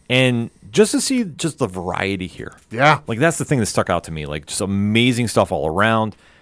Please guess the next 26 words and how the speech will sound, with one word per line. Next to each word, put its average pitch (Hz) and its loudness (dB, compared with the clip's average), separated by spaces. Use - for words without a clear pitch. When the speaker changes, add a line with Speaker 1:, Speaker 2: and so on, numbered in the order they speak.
Speaker 1:
C-, - -14
you 113 0
can't 135 0
go 113 6
wrong 104 4
no 98 0
matter 95 4
who 104 -2
made 95 0
the 87 -2
list 95 0
here. 104 -2
Speaker 2:
No. 143 6
Speaker 1:
But, 92 -6
Pat, 127 4
who 104 0
you 113 -2
taking? 98 -10
Speaker 2:
Superman. 170 2
I 135 0
mean, 135 2
listen, 135 0
I 113 -2
love 120 4
Superman. 131 0
I, 117 -2